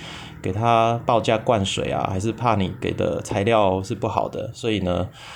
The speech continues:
呃，用一些小技巧挡东挡西的，还是，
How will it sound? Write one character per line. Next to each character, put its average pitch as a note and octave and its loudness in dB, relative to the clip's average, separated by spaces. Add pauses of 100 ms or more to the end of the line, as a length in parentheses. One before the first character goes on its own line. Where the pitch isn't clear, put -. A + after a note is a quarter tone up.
(200)
呃， F#2+ 2
用 C3+ 2
一 - 0
些 C3 2
小 A#2+ 2
技 C#3+ 0
巧 G2 2
挡 F#2+ -2
东 C3 0
挡 G2 2
西 B2+ -4
的， G#2+ 2
还 G2 -2
是， G#2+ -2